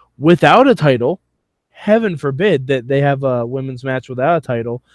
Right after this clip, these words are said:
that means something. You can even have that be a loser leaves N X T match. Like, Ember Moon, like, if I wasn't the one to beat you to take your championship, I wanna beat you and get,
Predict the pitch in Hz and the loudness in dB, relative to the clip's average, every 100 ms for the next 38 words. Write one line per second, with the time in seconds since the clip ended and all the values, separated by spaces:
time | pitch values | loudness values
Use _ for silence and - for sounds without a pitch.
0 | _ 117 113 113 113 110 98 123 - - | _ -8 -6 -8 -10 -12 -10 -12 -14 -18
1 | - 185 233 240 214 214 202 180 185 185 | -6 -6 -2 -2 0 2 4 4 2 4
2 | 180 170 165 160 160 156 156 147 - 226 | 2 2 0 0 0 0 0 -2 -4 -6
3 | 185 110 101 - 127 - _ _ _ - | -6 -6 -8 -4 -4 -6 _ _ _ -2
4 | 151 156 147 156 151 147 127 110 - 113 | 0 2 0 -2 -2 0 -2 -2 -14 -20
5 | _ _ _ _ _ _ _ _ _ _ | _ _ _ _ _ _ _ _ _ _
6 | _ _ 156 160 185 202 180 180 165 170 | _ _ 2 4 6 4 2 0 0 0
7 | 156 135 160 151 156 143 131 160 139 139 | -4 -6 -8 -10 -8 -8 -6 -6 -6 -8
8 | 123 151 143 147 - 123 - _ _ _ | -8 -8 -6 -8 -8 -8 -10 _ _ _
9 | _ 175 185 202 170 127 170 165 156 135 | _ 2 2 2 0 -2 -6 -4 -4 -6
10 | 117 160 | -4 -6